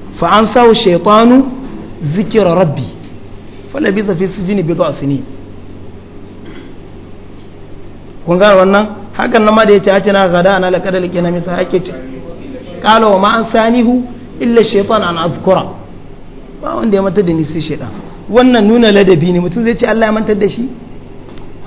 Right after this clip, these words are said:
Eh? Aljanu da suke sababbin musulunta. Sababbi ne na musulunta. Cewa suke, "Wa anna la nadari, a sharrun urida biman fil ardi am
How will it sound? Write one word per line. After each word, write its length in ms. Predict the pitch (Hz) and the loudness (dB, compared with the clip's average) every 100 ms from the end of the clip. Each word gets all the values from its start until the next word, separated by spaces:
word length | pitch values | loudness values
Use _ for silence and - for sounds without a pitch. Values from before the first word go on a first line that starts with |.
| - - - - | -14 -14 -8 2
Eh? 200 | 196 - - - - - - | 2 2 -6 -12 -16 -14 -2
Aljanu 500 | 208 214 214 240 285 | 2 4 6 6 4
da 100 | 269 | 4
suke 220 | 220 240 | 2 2
sababbin 440 | 220 202 185 175 226 | 6 6 6 4 6
musulunta. 600 | 226 196 160 175 170 135 - - - - - - - - - - - - - | 6 4 0 0 0 -4 -6 -14 -14 -14 -16 -16 -16 -16 -16 -16 -16 -18 -12
Sababbi 720 | - 208 202 185 185 160 247 | 2 6 8 8 4 4 6
ne 100 | 233 | 6
na 100 | 214 | 6
musulunta. 580 | 208 185 175 180 165 135 - - - - | 4 4 2 2 0 -2 -6 -14 -18 -2
Cewa 220 | 233 214 | 4 4
suke, 240 | 214 214 196 | 4 2 2
"Wa 160 | 180 180 | 2 2
anna 340 | 220 220 208 | 4 4 6
la 160 | 202 202 | 6 6
nadari, 460 | 220 190 151 139 - | 6 4 2 -2 2
a 100 | 214 | 2
sharrun 680 | 196 277 277 226 254 208 - - - - 196 | 4 6 6 6 4 4 0 -8 -12 -10 -2
urida 440 | 196 233 262 233 | 2 4 6 4
biman 320 | 180 202 240 | 2 2 2
fil 180 | 233 196 | 0 -2
ardi 380 | 214 226 220 175 143 - - | 4 4 4 0 -4 -8 0
am 160 | 226 | 0